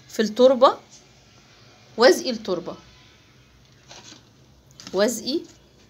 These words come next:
التربة. نبات الكلانشو من النباتات اللي ما بتحتاجش مية كتيرة.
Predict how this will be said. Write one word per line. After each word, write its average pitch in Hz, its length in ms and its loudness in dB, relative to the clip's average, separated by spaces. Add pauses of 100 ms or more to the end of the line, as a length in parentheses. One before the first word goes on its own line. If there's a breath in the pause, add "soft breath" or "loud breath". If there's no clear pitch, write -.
(440)
التربة. 208 460 -8 (3250 soft breath)
نبات 226 280 2
الكلانشو 262 480 -2
من 233 120 0
النباتات 196 540 -4
اللي 262 100 -4
ما 190 60 -8
بتحتاجش 220 420 -8
مية 208 220 -4
كتيرة. 220 420 -6